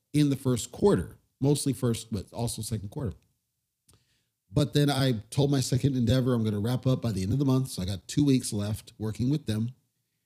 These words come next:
So I'll still get some money flowing in until about two weeks after that. Really, I, the person I work with is good people. I think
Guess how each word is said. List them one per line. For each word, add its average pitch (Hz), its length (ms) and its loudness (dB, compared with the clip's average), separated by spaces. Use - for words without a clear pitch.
So - 160 0
I'll 101 100 0
still 143 220 0
get 143 180 2
some 131 160 2
money 127 240 2
flowing 123 380 0
in 123 280 2
until 101 400 -4
about 110 300 -4
two 135 160 0
weeks 120 260 0
after 113 300 -2
that. 92 260 -4
Really, 160 460 4
I, 104 220 -14
the 123 100 -6
person 147 300 4
I 139 40 4
work 135 200 4
with 135 140 2
is 120 160 2
good 127 180 2
people. 107 580 -4
I 101 120 -4
think 120 260 -2